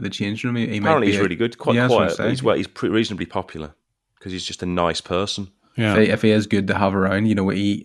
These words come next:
Speaker 1: and he ex-, I mean, he, he's, he's gonna know himself that he's not gonna get a big move somewhere else, so he might be willing to be,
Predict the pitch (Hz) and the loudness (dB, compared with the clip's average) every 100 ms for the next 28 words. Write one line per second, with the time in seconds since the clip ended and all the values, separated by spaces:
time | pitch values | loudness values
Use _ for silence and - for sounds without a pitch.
0 | - 104 98 95 - - 117 107 98 98 | -4 -2 0 -2 -4 -8 -4 -2 0 -2
1 | 95 107 95 - 117 110 113 95 101 101 | 0 -2 -2 -2 0 4 4 4 0 -2
2 | - - 107 - 107 107 104 104 101 104 | -2 -4 -4 -2 -2 -2 -6 -4 -4 -2
3 | 101 101 104 107 101 110 107 104 101 117 | -4 -2 -4 -4 -6 -4 -6 -4 -2 -2
4 | - 104 101 101 98 98 98 104 107 104 | -2 -4 -2 -2 -2 -4 -2 -2 -2 -2
5 | 101 | -4